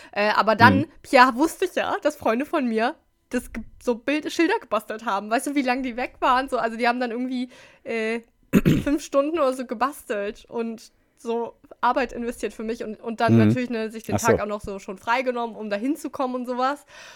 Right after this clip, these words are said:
Speaker 1: Und, äh, das, das hat mich gekillt. Da dachte ich mir, "Scheiße", und vor allem bin ich so dumm und hab das nicht gecheckt. Und, äh, ja, da,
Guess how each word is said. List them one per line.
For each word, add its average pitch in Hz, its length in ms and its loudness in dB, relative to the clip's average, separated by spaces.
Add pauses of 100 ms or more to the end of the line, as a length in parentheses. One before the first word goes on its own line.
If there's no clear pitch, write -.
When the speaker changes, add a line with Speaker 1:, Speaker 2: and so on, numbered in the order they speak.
(140)
Speaker 1:
Und, 233 560 0
äh, 208 400 0 (340)
das, - 440 2 (100)
das 370 480 8
hat 403 100 4 (120)
mich 339 280 6
gekillt. 262 500 2 (240)
Da 269 140 2
dachte 285 120 0
ich 269 60 -12
mir, 294 160 0
"Scheiße", 330 720 0 (220)
und 277 140 -4
vor 302 120 -2
allem 285 160 -2
bin 277 120 -2
ich 294 120 -6
so 330 100 0
dumm 427 580 0
und 320 120 2
hab 339 120 -4
das 311 160 -2
nicht 311 140 -8
gecheckt. 359 480 -6 (340)
Und, 262 500 4
äh, 226 400 0 (280)
ja, 214 160 6 (260)
da, 214 160 2